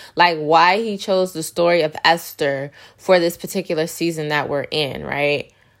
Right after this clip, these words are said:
Um, the reason why they didn't take plunder, they didn't take the plunder because this judgment is on relationships, personal relationships. Um, Lord, help me get this out.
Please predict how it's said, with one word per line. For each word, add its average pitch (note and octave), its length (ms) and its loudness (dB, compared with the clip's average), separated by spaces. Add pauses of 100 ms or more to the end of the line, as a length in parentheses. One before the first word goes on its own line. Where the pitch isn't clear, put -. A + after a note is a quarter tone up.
(200)
Um, D3+ 680 0 (960)
the F#3+ 160 2
reason C4 300 4
why C4 140 4
they A3+ 120 2
didn't G#3 220 0
take G3+ 320 -2
plunder, G#3 640 0
they F#3+ 140 4
didn't F#3+ 140 0
take G#3 160 -4
the F#3 80 -2
plunder F#3+ 280 -2
because F#3 340 -2
this G#3+ 220 0
judgment G#3+ 560 0
is F#3+ 120 -2
on E3 160 -2
relationships, C#3+ 1080 -6 (500)
personal A3+ 800 0 (180)
relationships. E3 1120 -4 (160)
Um, C#3 520 -12 (440)
Lord, F3 280 0
help F3+ 220 -2
me D3 140 -10
get C#3+ 180 -8
this - 160 -14
out. - 300 -14